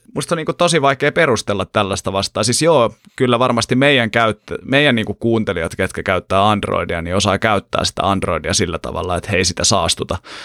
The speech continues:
Mutta sitten niinku peruskäyttäjä, niin, niin mä en niinku näe, että tässä on mitään järkeä. Miks, miksi peruskäyttäjällä pitää olla mahdollisuus edes sideloadata softaa?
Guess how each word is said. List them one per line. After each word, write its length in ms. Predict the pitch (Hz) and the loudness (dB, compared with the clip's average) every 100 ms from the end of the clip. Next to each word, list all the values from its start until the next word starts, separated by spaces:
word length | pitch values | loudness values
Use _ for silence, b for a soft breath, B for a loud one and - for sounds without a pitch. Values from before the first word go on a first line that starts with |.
| B B | B B
Mutta 260 | 101 - 98 | -4 -2 0
sitten 420 | 104 - 107 95 - 98 | 0 0 0 0 -2 -10
niinku 240 | 98 104 101 | -4 -4 -2
peruskäyttäjä, 920 | 139 131 107 - 107 95 - 82 87 | 0 2 0 0 0 0 -4 -8 -6
niin, 260 | 85 82 82 - | -8 -8 -10 -14
niin 200 | 87 82 - | -18 -18 -12
mä 220 | 107 113 | -2 -2
en 80 | 98 | 0
niinku 200 | 95 98 | -2 -2
näe, 300 | 101 98 80 | 0 0 -2
että 100 | - | -4
tässä 220 | 80 - | -4 -2
on 60 | 92 | -2
mitään 300 | 101 101 95 | -2 0 0
järkeä. 380 | 117 110 - - | 0 -2 -6 -6
Miks, 280 | 131 131 - | -2 -2 -2
miksi 220 | - 139 | -2 -2
peruskäyttäjällä 720 | - 127 107 - 95 - 98 | 0 0 0 -2 -2 0 -2
pitää 340 | - - 95 78 | 0 -2 0 -2
olla 140 | 85 | -2
mahdollisuus 540 | 85 90 - - - - | -2 -4 -4 -6 -6 -6
edes 160 | - | -2
sideloadata 560 | - - - 50 - - | -2 -4 -8 -12 -12 -12
softaa? 460 | - 62 - - | -10 -10 -12 -18